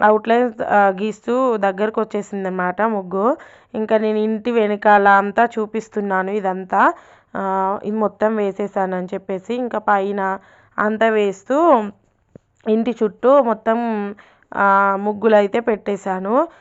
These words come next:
So, ఇంకా చూడండి, ఇదైతే అవుట్లుక్ అనమాట. చాలా బాగుంది కదా. So, నాకైతే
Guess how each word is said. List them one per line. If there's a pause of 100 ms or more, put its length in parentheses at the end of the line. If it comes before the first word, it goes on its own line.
(260)
So,
ఇంకా (100)
చూడండి,
ఇదైతే
అవుట్లుక్
అనమాట. (1000)
చాలా
బాగుంది
కదా. (440)
So,
నాకైతే